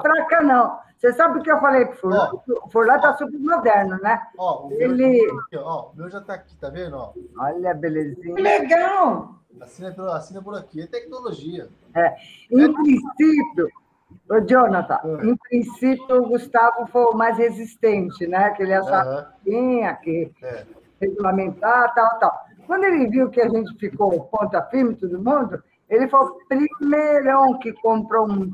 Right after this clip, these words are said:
Speaker 1: tablet, pagou quatro pau e meio. Já foi lá na segunda, já fui lá assinar tudo na canetinha dele lá. Fraco não.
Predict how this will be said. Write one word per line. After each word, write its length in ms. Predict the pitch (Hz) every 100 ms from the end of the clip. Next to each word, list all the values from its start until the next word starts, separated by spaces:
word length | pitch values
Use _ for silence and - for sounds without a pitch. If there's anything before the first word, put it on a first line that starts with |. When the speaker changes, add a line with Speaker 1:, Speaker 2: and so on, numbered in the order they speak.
| -
Speaker 1:
tablet, 640 | 226 220 175 160 170 175
pagou 400 | 196 196 254 -
quatro 320 | 247 226 220 208
pau 140 | 240 240
e 80 | 247
meio. 600 | 233 226 214 214 196 165 - - 349 - - -
Já 240 | 196 269 269
foi 200 | 262 277
lá 160 | 277 269
na 160 | 269
segunda, 580 | 254 254 208 220 254 247 233
já 200 | 240 240 -
fui 160 | 240 233
lá 160 | 240
assinar 400 | 240 233 226 220
tudo 220 | 247 240
na 100 | 240
canetinha 680 | 226 247 240 226 - 233 226
dele 320 | 202 226 220 208
lá. 320 | 208 233 226
Fraco 440 | 233 247 311 349
não. 360 | 330 302 294